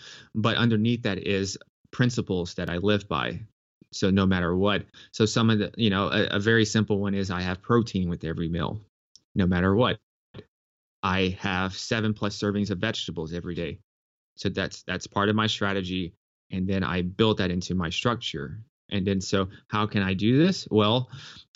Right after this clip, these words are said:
I have a smoothie every morning that gets me X amount of servings already, you know, and then, um,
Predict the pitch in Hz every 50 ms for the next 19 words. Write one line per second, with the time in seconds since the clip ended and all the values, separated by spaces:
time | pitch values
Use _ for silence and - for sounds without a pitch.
0 | _ - 101 101 98 101 98 107 - - 123 123 143 156 156 135 110 95 98 98
1 | 101 104 101 98 101 101 101 101 104 101 104 _ _ _ _ _ _ - 101 95
2 | 92 110 107 - - 110 110 107 107 107 107 80 104 101 - - 117 107 101 101
3 | 104 104 98 - - - 127 101 - 101 104 101 101 104 98 98 95 95 123 143
4 | 135 98 90 87 - _ _ _ _ _ _ _ _ _ _ _ _ _ _ _
5 | _ 107 92 95 95 90 - - 107 107 101 113 123 127 117 113 113 110 _ _
6 | - - - - _ _ _ _ _ _ _ - 98 92 95 95 92 92 95 95
7 | 98 101 -